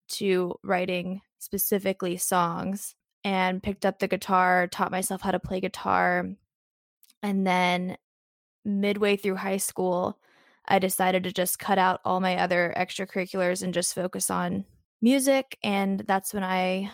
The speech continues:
applied to Belmont and decided to really go for it.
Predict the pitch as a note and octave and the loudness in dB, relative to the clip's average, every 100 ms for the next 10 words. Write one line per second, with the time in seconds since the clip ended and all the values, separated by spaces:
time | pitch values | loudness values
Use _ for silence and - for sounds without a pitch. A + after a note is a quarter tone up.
0 | - - F#3+ F#3 F#3+ F#3 F#3 F#3 F#3 - | -12 -4 -4 -2 -4 -4 -2 -2 -4 -6
1 | F#3+ F#3+ F#3+ G3+ G3+ _ _ _ G3 - | -8 -6 -6 -6 -10 _ _ _ -6 -2
2 | F#3 F#3 F#3 G3 F#3 F#3+ - - _ - | 0 0 -2 -2 0 -2 -10 -20 _ 2
3 | G#3 G#3+ A#3 B3 - F3 - | 4 6 4 0 0 0 0